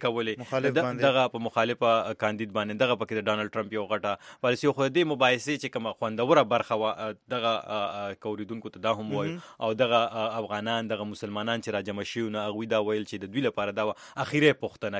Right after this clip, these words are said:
Speaker 1: کومه چې دغه مباحثې وه، او هغه دا وه چې، آ، تاسو دواړه د خپل کمې خبرې یا د کم
Speaker 2: یو
Speaker 1: شي
Speaker 2: خپل کې څه مثبت وینئ؟
Speaker 1: څه مثبت وینئ او د کمې خبرې د یو بل احترام کوئ؟
Speaker 2: آه.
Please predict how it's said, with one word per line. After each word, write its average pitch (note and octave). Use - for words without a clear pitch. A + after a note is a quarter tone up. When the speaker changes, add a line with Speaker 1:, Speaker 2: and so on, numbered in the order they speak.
Speaker 1:
کومه G#2
چې G2+
دغه G2+
مباحثې F#2+
وه، G2
او G2
هغه G2+
دا A2
وه G2+
چې، G#2
آ، G#2
تاسو A#2
دواړه A2
د A2
خپل C3
کمې D3
خبرې A#2
یا G#2
د G2+
کم C3
Speaker 2:
یو F3
Speaker 1:
شي D#3
Speaker 2:
خپل F3+
کې E3
څه F3+
مثبت D#3
وینئ؟ C#3
Speaker 1:
څه A#2
مثبت C3+
وینئ C3
او A2+
د A2
کمې F3
خبرې A#2+
د -
یو B2
بل A2+
احترام A#2
کوئ؟ C3+
Speaker 2:
آه. C3+